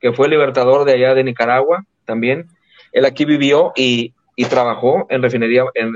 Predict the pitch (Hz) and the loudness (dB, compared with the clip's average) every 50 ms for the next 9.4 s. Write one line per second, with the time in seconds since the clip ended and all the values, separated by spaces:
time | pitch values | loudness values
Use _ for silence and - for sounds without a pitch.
0 | - 113 117 110 113 113 113 107 117 110 113 120 127 127 123 120 120 120 123 131 | -8 -8 -6 -4 -4 -4 -4 -4 -6 -4 0 2 2 2 2 2 0 -2 -2 -2
1 | 127 120 117 117 113 - 120 - - 113 113 113 117 117 - 110 110 110 117 123 | -4 -4 -4 -6 -10 -14 -16 -10 -6 -6 -4 -4 -6 -10 -10 -8 -6 -4 -2 -2
2 | 139 165 _ _ _ _ _ _ _ _ _ _ _ _ _ - 127 131 135 143 | -2 -4 _ _ _ _ _ _ _ _ _ _ _ _ _ -4 -4 -2 -2 -2
3 | 147 143 156 147 139 127 131 143 131 127 - 156 151 147 143 135 131 123 - 139 | -2 0 0 0 0 0 0 -2 -4 -2 -2 -2 0 2 2 2 2 0 -2 -2
4 | 131 139 135 127 120 123 135 139 156 147 - 135 123 131 123 127 127 123 123 127 | 0 2 2 2 2 2 0 0 0 0 -2 -4 -2 0 0 0 0 0 0 0
5 | 127 127 127 127 - 151 175 202 202 - _ _ _ _ _ _ _ _ _ - | -2 -2 -2 -4 -4 -2 -2 -2 -4 -10 _ _ _ _ _ _ _ _ _ -6
6 | 113 127 - - - _ _ _ _ _ _ _ _ - 117 113 - - 113 113 | -6 -6 -6 -6 -10 _ _ _ _ _ _ _ _ -6 -4 -4 -2 0 0 0
7 | - - 120 117 117 110 - - 131 127 - 135 131 131 131 131 135 127 123 120 | 0 0 0 0 0 0 -2 -2 -2 0 0 0 0 0 0 0 0 0 2 2
8 | 113 107 - - - 117 117 113 117 117 110 107 127 123 127 123 - 127 127 127 | 0 0 -2 -2 0 0 0 2 0 -2 -2 -2 -2 -2 -2 -2 -2 0 2 2
9 | 127 123 117 107 107 107 104 107 | 2 2 0 -2 -6 -8 -10 -12